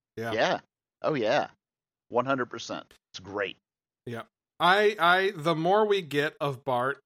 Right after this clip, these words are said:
Speaker 2: lately, the more I love Bart.
Speaker 1: Yes. And as someone who really never knew anything about him at all, I'm super excited.
Speaker 2: Yeah.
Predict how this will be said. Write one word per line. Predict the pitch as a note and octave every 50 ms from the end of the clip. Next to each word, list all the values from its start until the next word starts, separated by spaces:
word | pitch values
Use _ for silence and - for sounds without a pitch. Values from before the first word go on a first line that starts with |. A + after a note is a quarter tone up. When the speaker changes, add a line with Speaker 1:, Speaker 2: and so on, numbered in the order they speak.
| _ - D#3+
Speaker 2:
lately, | D3 D3+ D3+ D3+ - D3+ D#3 D#3
the | D3 C3 C#3 B2
more | B2+ C3 C3 C3+ C#3 C3
I | C3 B2+
love | A#2 A2+ A2+ A2 G#2+ G2+ -
Bart. | - G2 F#2+ F#2 F2+ _ _ _ _ _ _ _ _ -
Speaker 1:
Yes. | A#2 A#2+ A#2 - - - - - - _ _ _ _ _ _ _ - -
And | - C#3 D3
as | D#3+ D3 -
someone | - G3 G3 G3+ F#3+ E3
who | F#3+ F3 D3+
really | B2 A#2 B2 C3+ C#3 D3+ D3 C#3+ B2 A#2
never | A2+ A2 G#2+ A2+ A2+ A#2 B2+ A#2+ A2+ A2 G#2 F#2+ F#2 F2 - _ _ _ _ _ _ _ _ _ _ _ _ _ -
knew | A2 G#2 G2+ G2 G2+ A2 A#2 A#2+ -
anything | - A#2+ A#2 B2 B2 A#2 - A#2+ A2+ G#2+
about | G2 F2+ G2 G2 G2+ - -
him | A#2 A2+ A2 - E2+
at | G#2 G2
all, | F#2+ F2+ F#2 G2 A2 B2 C#3 C3+ _ _ _ _ _ _ _ _ -
I'm | - F#2+ F#2+ F2+ E2+ -
super | - - G2 E2+ - E2+
excited. | D#2 - - D2+ D2 C#2 - - _ _ _ _ -
Speaker 2:
Yeah. | C#3 A2+ -